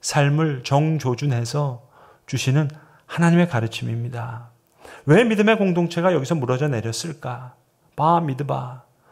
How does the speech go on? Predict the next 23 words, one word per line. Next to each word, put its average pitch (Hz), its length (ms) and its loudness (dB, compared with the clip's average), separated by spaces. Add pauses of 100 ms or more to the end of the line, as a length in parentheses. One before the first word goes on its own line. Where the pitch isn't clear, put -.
(280)
광야에서 147 640 0
여기서 170 360 4
진치고 143 500 -6
저기서 165 340 0
진치고 143 480 -6
또 208 140 2
이동해서 170 400 0
다른 165 280 -2
곳에 170 220 -2
진쳤을 139 500 -8
때 143 200 -6 (280)
일어났던 139 440 2
사건들, 120 640 -8 (160)
그 220 100 -4
일련의 208 400 2
사건들을 175 540 -6 (300)
다 - 100 -12 (220)
기록하고 185 440 -2
있어요. 156 300 -8 (680)
여기서는 165 440 4
멱살 135 320 -2
잡고 131 540 -10 (640)
저기서는 143 600 -4